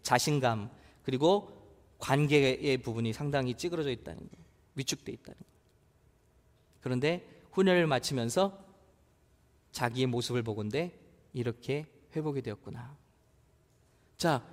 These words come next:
이 몽이라는 분은 굉장히 예쁜 그래프를 갖고 있어요. 그죠? 별표처럼. 저 안 좋은 겁니다. 예. 뾰족뾰족한 거는, 어, 지금 내가 어디가 많이 안 좋다는 거예요. 그런데 빵이 부풀어 오른 것처럼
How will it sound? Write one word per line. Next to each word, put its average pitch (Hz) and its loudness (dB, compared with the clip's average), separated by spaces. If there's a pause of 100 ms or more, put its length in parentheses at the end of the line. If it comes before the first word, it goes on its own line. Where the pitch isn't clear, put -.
(200)
이 170 2
몽이라는 214 10
분은 185 0
굉장히 160 2
예쁜 156 6
그래프를 147 2
갖고 120 -2
있어요. 107 -6
그죠? 110 -8
별표처럼. 117 -4 (720)
저 131 0
안 117 2
좋은 131 2
겁니다. 101 -8 (340)
예. 110 -12 (920)
뾰족뾰족한 - -4
거는, 131 -2 (400)
어, 92 -4
지금 123 -4
내가 110 -2 (320)
어디가 104 -4
많이 101 -6
안 104 -4
좋다는 104 -8
거예요. 117 -18 (320)
그런데 160 0 (400)
빵이 185 6
부풀어 - -2
오른 123 0
것처럼 151 -6